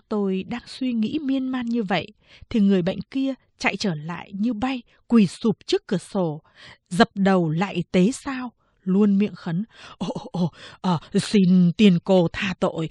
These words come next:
ờ, ờ, xin tiên cô tha tội." Chị ba tôi trong buồng cười nhạt. Về sau, tôi nghe kể lại rằng cái anh đau mắt nắm điều đó, vừa bước ra khỏi cổng, liền bị một con diều hâu từ trên trời lao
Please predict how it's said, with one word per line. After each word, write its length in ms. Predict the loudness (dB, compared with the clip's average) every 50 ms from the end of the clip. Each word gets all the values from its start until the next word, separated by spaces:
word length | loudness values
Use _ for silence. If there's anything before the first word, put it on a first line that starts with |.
| -8 -8
ờ, 100 | -6 -6 -6 -2 0
ờ, 100 | 0 -2 -2 -4
xin 420 | -8 -4 2 4 6 6 6 6 6
tiên 260 | 8 10 10 10 8 6 4
cô 260 | 4 6 6 6 4 2
tha 180 | 0 -2 -4 0 0
tội." 320 | 0 0 2 0 -2 -4 -4 _ _ _ _ _ _ _ _ _ _ _ _ _ _ _ _
Chị 180 | -6 -4 -4
ba 200 | -4 -4 -6 -6 -8 _
tôi 420 | -6 -4 -2 -2 -2 -4 -4 -6 -10 _ -20 _ _
trong 220 | -12 -8 -6 -4 -2
buồng 300 | -2 0 0 -2 -4 -6 -6
cười 240 | -2 2 4 4 4
nhạt. 360 | 2 0 -2 -4 -6 -8 -12 _ _ _ _ _ _ _ _ _ _ _ _
Về 200 | 0 2 2 2
sau, 440 | 0 -6 -10 -10 -8 -6 -8 -8 -10 _ -18 -12 -6
tôi 100 | -4 -4
nghe 180 | -2 -2 -4 -6
kể 220 | -4 -4 -4 -4
lại 180 | -4 -6 -8 -8 -10 -8 -6
rằng 260 | -4 -4 -4 -4 -6 -10 _ _ _ _ _ _ _ _ _
cái 100 | -6 -6
anh 220 | -4 -2 -2 -2
đau 220 | -4 -4 -6 -6 -6
mắt 240 | -6 -8 -8 -12 -14 _ _ _ _ -6
nắm 280 | -6 -4 -4 -6 -4
điều 220 | 0 0 0 0 -2
đó, 360 | -4 -8 -8 -10 -10 -12 -16 -18 -20 -20 _ _ -4
vừa 360 | 0 2 4 4 4 4 2
bước 220 | 2 0 -2 -2
ra 140 | -4 -6 -8
khỏi 220 | -8 -6 -8 -8 -8 _
cổng, 260 | -4 -4 -2 -2 -4 -6 -10 -16 -6 _
liền 240 | 4 6 8 8 6
bị 120 | 4 4
một 200 | 2 2 0 0
con 180 | -4 -10 -8 -8
diều 320 | -6 -4 -2 -2 -2 -2 -4
hâu 360 | -10 -12 -10 -8 -6 -6 -8 -10 _ _
từ 120 | -2 -2 -2
trên 220 | -2 -2 -4 -4
trời 280 | -4 -4 -4 -2 -4 -4
lao 280 | -4 -4 -4 -4 -6